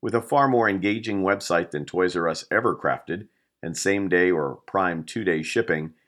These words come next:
Amazon has reduced pain points associated with product acquisition. From a convenience perspective, Amazon has averted the need to experience the chaos, tantrums,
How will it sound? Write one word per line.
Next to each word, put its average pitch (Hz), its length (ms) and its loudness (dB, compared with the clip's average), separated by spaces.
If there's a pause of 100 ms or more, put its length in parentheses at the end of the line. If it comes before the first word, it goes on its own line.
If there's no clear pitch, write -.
(280)
Amazon 120 460 0
has 90 180 -6
reduced 87 400 -4
pain 104 260 -4
points 101 320 -6
associated 82 720 -6
with - 160 -10
product 71 380 -2
acquisition. 69 720 -6 (560)
From 123 180 2
a 107 60 -2
convenience 117 500 -2
perspective, 85 640 -6 (100)
Amazon 104 440 -2
has 82 120 -6
averted 90 500 0
the 85 80 -4
need 95 440 -4
to 82 140 -6
experience 82 480 -4
the - 100 -10
chaos, 107 720 0 (420)
tantrums, 104 760 -2